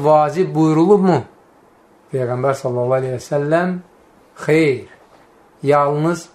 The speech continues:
könüllü olaraq qıldığından başqa", deyə cavab verdi. Aydın olur ki, bu hədisdən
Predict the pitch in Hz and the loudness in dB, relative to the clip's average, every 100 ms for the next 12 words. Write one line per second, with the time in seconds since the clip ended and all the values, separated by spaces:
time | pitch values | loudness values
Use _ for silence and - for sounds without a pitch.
0 | - - 143 143 135 139 185 156 135 147 | -10 -2 0 0 -2 -2 -2 0 2 2
1 | 180 - - 147 131 127 120 120 139 127 | 2 -2 -2 -2 -2 -4 -6 -4 -4 -4
2 | 117 95 - 110 95 _ - 117 131 175 | -10 -12 -18 -20 -20 _ -16 -6 -2 -2
3 | 175 - 117 113 110 107 95 - _ _ | -4 -8 -2 -2 -4 -12 -14 -20 _ _
4 | _ _ _ _ _ _ _ _ 139 143 | _ _ _ _ _ _ _ _ 0 0
5 | 160 175 160 160 - 139 143 - - - | 0 0 0 0 -2 -2 -2 -6 -20 -20
6 | _ 139 131 120 - - 127 | _ -2 -2 -2 -8 -8 -6